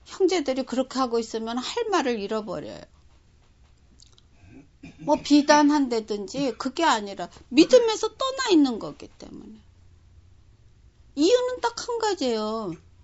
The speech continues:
산처럼 물, 물질을 쌓아놔도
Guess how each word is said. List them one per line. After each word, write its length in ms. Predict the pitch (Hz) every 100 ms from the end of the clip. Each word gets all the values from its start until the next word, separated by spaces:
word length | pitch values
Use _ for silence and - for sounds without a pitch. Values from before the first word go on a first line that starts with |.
| _ - _ _ _ _ _ _ - - - - _ _ _ _ _ _
산처럼 720 | - - 539 - - 392 403
물, 340 | 294 302 311 - - _ _ _
물질을 560 | 254 349 453 370 330 381
쌓아놔도 1040 | - - 320 370 180 160 214 294 302 180